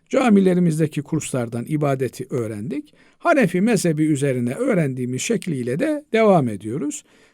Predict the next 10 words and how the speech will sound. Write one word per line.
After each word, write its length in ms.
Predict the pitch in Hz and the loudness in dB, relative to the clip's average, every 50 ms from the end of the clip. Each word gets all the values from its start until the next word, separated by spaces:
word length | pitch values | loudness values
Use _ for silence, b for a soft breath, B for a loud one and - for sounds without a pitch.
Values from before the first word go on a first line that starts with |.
| b b | b b
Efendim, 420 | 285 208 208 254 240 208 208 220 247 | 0 2 2 4 4 4 2 2 2
o 100 | 262 254 | 2 2
mezhepte 540 | 247 226 190 165 170 147 - - 165 147 | 4 4 2 2 2 0 0 -2 -2 0
bozuyor, 440 | 156 190 196 175 226 220 175 143 151 | 2 2 2 2 4 2 2 2 2
bu 80 | 214 233 | 0 0
mezhepte 560 | 220 202 170 143 156 143 123 - 151 139 139 | 2 2 2 2 0 -2 -2 -2 -4 -2 0
bozuyor, 500 | 170 175 160 175 214 175 139 120 104 - _ _ _ _ _ _ _ _ _ _ _ _ _ _ - | 0 0 2 2 2 2 2 0 -2 -6 _ _ _ _ _ _ _ _ _ _ _ _ _ _ 6
bozmuyor 640 | 175 220 240 240 196 185 143 127 120 113 104 - - - | 10 10 10 10 10 4 2 2 2 0 -2 -6 -10 -12
şeklinde 680 | - - 226 196 - - 131 117 113 117 214 277 330 - b b b b b b b b b b b b - | -4 0 0 0 0 -2 -4 -4 -2 -2 -2 -2 -2 -6 b b b b b b b b b b b b -8
bir 440 | 208 220 311 349 311 254 214 - | -2 0 4 4 4 4 2 -6